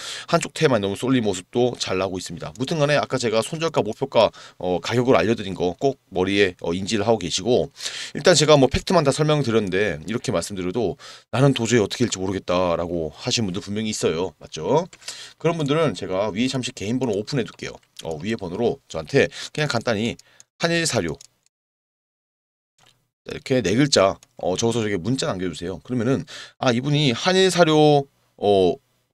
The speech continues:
영상을 보셨는데 영상 설명만으로는 대응이 좀 안 되시는 분이구나." 어, 제가 인지를 하겠죠. 그리고 중요한 게요. 자, 개개인별로 평단가가 다 다르-, 달라요. 맞죠?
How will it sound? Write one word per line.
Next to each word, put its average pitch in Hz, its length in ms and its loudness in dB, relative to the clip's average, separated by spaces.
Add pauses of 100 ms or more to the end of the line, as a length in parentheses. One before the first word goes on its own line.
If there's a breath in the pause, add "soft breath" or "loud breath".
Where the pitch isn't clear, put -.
(300)
영상을 117 300 4
보셨는데 107 680 0 (440 soft breath)
영상 127 280 0
설명만으로는 110 880 0
대응이 117 320 -2
좀 110 120 -6
안 90 120 -6
되시는 135 280 0
분이구나." 80 600 -6
어, 76 180 -8
제가 - 160 -4
인지를 113 380 0
하겠죠. 127 440 -2 (480 loud breath)
그리고 180 220 4
중요한 151 400 6
게요. 113 420 6 (600)
자, - 200 -10
개개인별로 151 580 0
평단가가 190 520 -2
다 110 120 -6
다르-, 98 340 -6
달라요. 90 440 0 (160)
맞죠? 135 460 -4